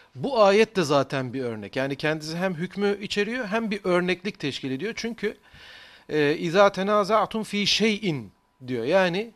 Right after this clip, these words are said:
bir, e, o-, onunla bir tartışmaya, bir çekişmeye düşerseniz. Kiminle?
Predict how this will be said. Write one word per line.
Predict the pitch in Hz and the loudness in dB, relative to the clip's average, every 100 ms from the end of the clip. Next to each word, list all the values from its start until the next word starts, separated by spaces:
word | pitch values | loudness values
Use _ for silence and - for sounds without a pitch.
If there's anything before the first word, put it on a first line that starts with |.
| _ _ _ _ | _ _ _ _
bir, | 147 196 202 - | -4 -2 -2 -8
e, | - 151 147 143 143 143 143 | -4 0 2 2 2 2 0
o-, | 170 | -2
onunla | - 185 196 180 180 | -2 0 0 0 0
bir | 202 | -2
tartışmaya, | 202 165 165 151 170 175 | 4 2 2 -4 -4 -2
bir | 175 | -2
çekişmeye | 180 175 160 160 185 | -2 -4 -6 -6 -6
düşerseniz. | 170 175 170 - 117 - | -4 0 0 0 -8 -8
Kiminle? | - 196 196 208 | -4 -2 0 -2